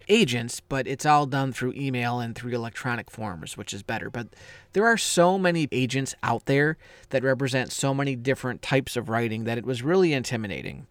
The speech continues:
I had published some science fiction novels before on Amazon through K D P, which is a program that allows you to self-publish.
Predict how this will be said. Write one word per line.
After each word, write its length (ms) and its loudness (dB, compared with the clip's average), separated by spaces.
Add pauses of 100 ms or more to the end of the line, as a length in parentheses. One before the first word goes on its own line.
I 480 4
had 260 6
published 640 2
some 640 2
science 380 0
fiction 320 -2
novels 420 0
before 500 -2
on 140 0
Amazon 600 -4 (240)
through 300 0
K 240 2
D 140 -2
P, 320 -4
which 200 -8
is 220 -6
a 60 -6
program 720 0 (380)
that 280 0 (160)
allows 440 2
you 60 -4
to 100 -2
self-publish. 800 -2